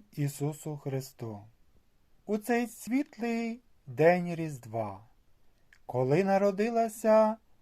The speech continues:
Матір Божа Пресвята, я вітаю вас і бажаю всім миру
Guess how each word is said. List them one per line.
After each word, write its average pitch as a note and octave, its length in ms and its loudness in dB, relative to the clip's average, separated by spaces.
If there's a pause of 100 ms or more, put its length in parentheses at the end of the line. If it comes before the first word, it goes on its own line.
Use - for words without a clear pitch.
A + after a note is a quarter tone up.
(120)
Матір F3 720 2
Божа B2 720 -4
Пресвята, G#2 840 -14 (760)
я A2+ 240 -8
вітаю C3 680 -8
вас B2+ 520 -10 (680)
і A3 100 -2
бажаю A#3 840 2 (200)
всім F3+ 580 -2 (340)
миру G#3+ 540 -4